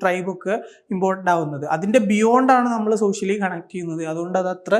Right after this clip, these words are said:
റെലവന്റ് ആവുന്നില്ല മോഡേണിറ്റിയുടെ മുമ്പത്തെ അപേക്ഷിച്ച്. ഓക്കെ, പിന്നെ വരുന്നത് റിഫ്ലെക്സിവിറ്റി എന്നുള്ളതാണ്. റിഫ്ലെക്സിവിറ്റി എന്നുള്ളത് കൊണ്ട് ഉദ്ദേശിക്കുന്നത് മോഡേൺ ഏജിൽ ആളുകൾ കൂടുതലായിട്ട്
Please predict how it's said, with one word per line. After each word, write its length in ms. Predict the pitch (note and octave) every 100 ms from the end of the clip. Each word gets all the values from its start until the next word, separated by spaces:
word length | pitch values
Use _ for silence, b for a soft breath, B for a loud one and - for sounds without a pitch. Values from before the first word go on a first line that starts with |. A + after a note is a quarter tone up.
| B B B -
റെലവന്റ് 400 | F#3 G3 A3 A3 G3
ആവുന്നില്ല 400 | G3+ G#3 F#3 D#3 - - D#3+
മോഡേണിറ്റിയുടെ 680 | D#3+ E3 E3+ E3+ - F3+ G#3 F#3+
മുമ്പത്തെ 340 | E3 E3 D#3+ D3
അപേക്ഷിച്ച്. 380 | C#3+ - - - _ _ _ _ b b b b _
ഓക്കെ, 140 | F3+ G#3
പിന്നെ 180 | B3+ C#4+
വരുന്നത് 260 | C#4 C4+ C#4
റിഫ്ലെക്സിവിറ്റി 560 | A3+ A#3 - G3+ F#3+ G3+
എന്നുള്ളതാണ്. 420 | F#3 D#3+ D3+ C#3+ D#3
റിഫ്ലെക്സിവിറ്റി 600 | E3+ - F#3 - A3 G#3 B3+
എന്നുള്ളത് 260 | A3+ A3 G#3
കൊണ്ട് 140 | G#3+ G#3+
ഉദ്ദേശിക്കുന്നത് 600 | F3 F#3+ G#3+ F3 E3+ E3+ G#3+ G3
മോഡേൺ 360 | F#3+ F#3+ A3 A3+ F#3+
ഏജിൽ 280 | F3 F3 F#3+ E3+
ആളുകൾ 320 | D#3+ D#3+ E3 G3 -
കൂടുതലായിട്ട് 600 | E3+ F3 F3 E3+ E3+